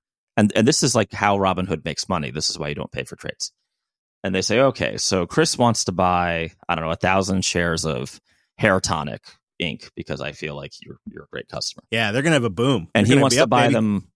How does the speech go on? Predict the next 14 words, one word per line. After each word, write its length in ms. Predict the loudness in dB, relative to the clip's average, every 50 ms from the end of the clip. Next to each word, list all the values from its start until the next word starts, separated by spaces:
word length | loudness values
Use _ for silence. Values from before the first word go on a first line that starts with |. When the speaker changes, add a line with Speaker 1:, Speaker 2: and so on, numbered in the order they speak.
| _ -2
Speaker 1:
at 200 | -2 0 0 0
five 240 | 0 2 2 4 2
dollars 360 | 2 2 2 0 -2 -4 -4
a 40 | -4
share. 360 | -4 -4 -4 -6 -6 -12 -14 _ _ _ _ _ _ _ _ _ _ 0
They're 100 | 2 4
like, 200 | 4 4 2 -2 -6 -8 -8 -10 -8 0
Hmm, 360 | 2 4 4 4 2 0 -4 -8 -12 -14 _ _ _ _ _ _ _ _ _ _ _ _ _ _ _
let 180 | 0 0 2 2
me 120 | 2 2
look 240 | 4 4 2 2 2
on 200 | 2 2 2 2
my 440 | 2 2 2 2 2 2 0 -2 -2 -2
portfolio. 500 | -2 -2 -2 -2 -4 -2 0 0 -2